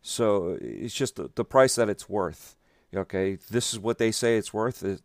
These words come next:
the, the one game is forty dollars, the other game is seventy dollars, and here you go. It, you know, uh, this is what, what you're getting in monetary value.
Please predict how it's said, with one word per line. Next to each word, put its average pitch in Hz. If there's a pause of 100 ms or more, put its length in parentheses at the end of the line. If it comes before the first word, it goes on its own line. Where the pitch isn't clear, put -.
the, 110
the 107
one 107
game 110
is 104
forty 113
dollars, 104
the 98
other 104
game 107
is 98
seventy 104
dollars, 101
and 87
here 107
you 101
go. 101
It, - (500)
you 98
know, 98
uh, 98
this 95
is 101
what, 104
what 101
you're 104
getting 107
in 92
monetary 98
value. 95